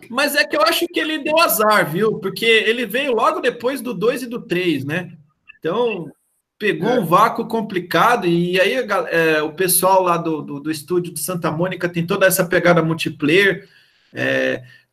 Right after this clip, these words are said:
Speaker 1: no três eles perderam uma galera da, da, da, da criativa lá do estúdio deles também. A galera,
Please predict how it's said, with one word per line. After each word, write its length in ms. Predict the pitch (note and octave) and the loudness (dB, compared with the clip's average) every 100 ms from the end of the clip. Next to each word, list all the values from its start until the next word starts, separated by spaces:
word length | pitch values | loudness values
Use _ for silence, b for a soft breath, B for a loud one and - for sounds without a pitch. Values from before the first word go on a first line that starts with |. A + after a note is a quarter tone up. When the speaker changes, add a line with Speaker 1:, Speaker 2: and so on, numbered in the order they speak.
| - | 0
Speaker 1:
no 320 | G3+ D#4+ - | 4 4 6
três 280 | A#3 C#4+ B3 | 4 4 2
eles 200 | A#3 G#3+ | -2 0
perderam 420 | A#3+ F3+ G#3+ B3 | 2 4 4 4
uma 120 | A3+ | 2
galera 440 | G#3 E3+ D#3 G#3 F#3+ | 2 6 6 6 4
da, 240 | D#3+ C#3+ | 2 0
da, 380 | C#3+ C#3 B2+ A#2+ | -2 -4 -6 -10
da, 260 | - C#3 C#3 | -8 -8 -6
da 140 | D#3 | -6
criativa 680 | D#3 F3+ D#3+ - - G#3+ E3+ | -4 -2 -2 -2 -4 -4 -2
lá 140 | D#3 E3 | 0 0
do 120 | C#3+ | -2
estúdio 380 | C3+ - E3+ C#3+ | -6 0 -2 0
deles 280 | D#3 D#3 - | -4 -4 -6
também. 720 | C3+ B2+ D#3 F#3+ D#3 A#2+ - _ _ - - _ _ _ _ _ _ | -8 -2 0 0 -2 -8 -18 _ _ -20 -20 _ _ _ _ _ _
A 60 | |
galera, 320 | C3 C#3 D3+ | -4 0 2